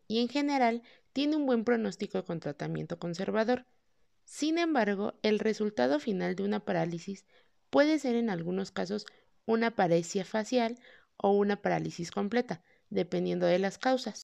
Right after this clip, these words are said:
¿Y ustedes creen que la parálisis facial tiene síntomas? Pues déjenme decirles que sí, y uno de los más frecuentes asociados a una parálisis facial, pero periférica, se presenta un cuadro catarral banal y un dolor más o menos intenso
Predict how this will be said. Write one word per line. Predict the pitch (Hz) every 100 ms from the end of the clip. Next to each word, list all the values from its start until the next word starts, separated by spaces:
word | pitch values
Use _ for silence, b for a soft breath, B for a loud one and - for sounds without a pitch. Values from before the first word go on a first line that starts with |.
| _
¿Y | 240 269
ustedes | 262 302 311 349 -
creen | 269 269
que | 285
la | 269
parálisis | 185 175 196 202 185
facial | 165 165 185 - -
tiene | 220 226 254
síntomas? | 214 190 196 202 247 - - -
Pues | 254
déjenme | 294 302 359 269
decirles | 175 180 180 180
que | - 208
sí, | 247 254 B B _
y | 226 269
uno | 302 359
de | 262
los | 170 175
más | 190 -
frecuentes | 247 254 208 190 165
asociados | 147 156 - 190 202 202
a | 196
una | 185 190
parálisis | - 165 175 190 208 170
facial, | - 160 - 196 175 - -
pero | 156 151
periférica, | 156 180 254 220 - 175 - b b b b
se | - 226
presenta | 208 196 202 240 226
un | 247
cuadro | 226 196 202
catarral | 202 185 165 165 165 180
banal | 214 240 226 240 B B B -
y | 247
un | 262 269
dolor | 285 247 220 - -
más | 240 320 349
o |
menos | 330 262 240 226
intenso | 170 170 214 220